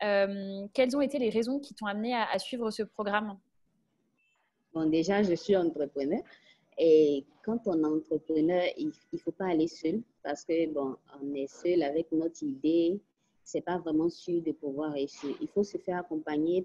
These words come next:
Speaker 2: par des structures qui, qui sont spécialistes et pour nous accompagner. Donc, c'est comme ça, il y a eu le, l'appel à projet de Women Act.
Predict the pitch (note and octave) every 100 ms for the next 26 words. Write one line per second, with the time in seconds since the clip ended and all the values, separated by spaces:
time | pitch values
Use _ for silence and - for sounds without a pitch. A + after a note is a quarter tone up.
0 | - C#3+ C3+ C#3 C#3 - D3+ - - A3
1 | - _ _ - _ _ - E3+ D3+ C#3
2 | _ _ _ _ E3 D#3 - F#3 - -
3 | E3 - D3 D3+ F3 F#3 - _ _ D3
4 | C3+ C3 B2+ C3+ _ _ _ _ _ _
5 | _ E3 E3+ F#3 D#3 E3+ D3+ C#3+ C#3 F3+
6 | - - _ _ - D#3+ E3+ - D3+ D3+
7 | D3+ - F3 F3 D#3+ C#3 - B2 A2+ D3
8 | C#3+ D#3 F3+ F3 E3 C#3 C3+ - D3 D3
9 | F#3 F3+ D#3 - C#3+ D3 G#3 - - C3+
10 | C3+ D#3+ D#3+ E3+ D3+ G3+ - -